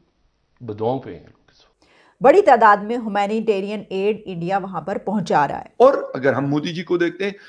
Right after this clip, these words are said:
Speaker 3: तो उन्होंने तो जिसे कहते हैं कि मतलब जिसे कहते हैं दौड़ा के रखा हुआ, दुनिया की बड़ी ताकतें उनके पास आना जाना, उनके साथ डील्स करना,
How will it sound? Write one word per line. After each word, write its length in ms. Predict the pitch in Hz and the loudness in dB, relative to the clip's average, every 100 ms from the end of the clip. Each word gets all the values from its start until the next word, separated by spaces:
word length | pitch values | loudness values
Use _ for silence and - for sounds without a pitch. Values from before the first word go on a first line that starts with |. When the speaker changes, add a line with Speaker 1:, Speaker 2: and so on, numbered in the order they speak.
| - - | -6 0
Speaker 3:
तो 80 | |
उन्होंने 460 | 233 302 262 160 170 | 4 6 6 8 6
तो 200 | 170 220 | 4 -2
जिसे 260 | 160 165 208 | -2 -2 0
कहते 320 | 180 165 233 | 2 2 2
हैं 100 | 240 | 0
कि 120 | 202 | 0
मतलब 400 | 160 160 202 - - | -2 0 0 -2 -12
जिसे 160 | 165 220 | -4 0
कहते 140 | 269 | 2
हैं 100 | 170 | 4
दौड़ा 300 | 143 185 208 | 6 8 8
के 160 | 214 135 | 6 2
रखा 220 | 110 107 | 0 -4
हुआ, 260 | 98 98 92 _ _ _ _ _ _ - - | -6 -8 -16 _ _ _ _ _ _ -20 -6
दुनिया 280 | 135 180 190 | -2 0 0
की 160 | 190 | 0
बड़ी 260 | 131 147 196 | 0 2 2
ताकतें 440 | 165 170 165 160 160 _ _ - | 2 2 2 -8 -12 _ _ -8
उनके 220 | 131 135 | -4 -2
पास 300 | 123 113 - | -2 -2 0
आना 220 | 139 156 | 2 2
जाना, 400 | 151 147 143 143 139 | 2 0 0 -2 -4
उनके 260 | 135 139 | -6 -6
साथ 680 | 131 123 117 - - - 143 | -2 0 0 0 -18 -12 0
डील्स 360 | 127 247 220 - | 6 6 6 4
करना, 380 | 139 110 92 | 4 2 -4